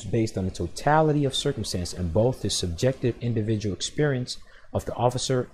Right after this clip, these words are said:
and the objective factor. It's the subjective experience, meaning whatever it is they might have experienced in the past, which they will bring this up. But guess what? It's nonetheless subjective because that might not apply to you.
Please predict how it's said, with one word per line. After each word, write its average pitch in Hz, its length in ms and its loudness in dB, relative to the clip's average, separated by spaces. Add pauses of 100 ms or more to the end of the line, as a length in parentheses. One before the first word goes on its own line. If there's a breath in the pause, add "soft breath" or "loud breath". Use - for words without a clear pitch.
and 104 100 0
the - 160 -4
objective 156 760 2 (140)
factor. 147 600 0 (640 soft breath)
It's - 180 -2 (100)
the - 80 -4
subjective 160 720 8
experience, 139 540 2
meaning 135 380 4
whatever 147 320 6
it 156 60 6
is 131 40 0
they 143 80 6
might 135 160 4
have 123 140 2
experienced 143 400 0
in 123 60 0
the 107 40 -2
past, 123 320 2
which 107 160 0
they 107 160 4
will 147 160 6
bring 151 220 6
this 143 180 6
up. - 320 8 (920 loud breath)
But 95 100 0
guess 143 240 6
what? 165 260 6 (600)
It's - 240 2
nonetheless 147 480 6
subjective 113 580 2 (160)
because 110 240 0
that 107 220 4
might 98 200 0
not 107 220 6
apply 175 440 10
to - 180 -4
you. 78 160 -2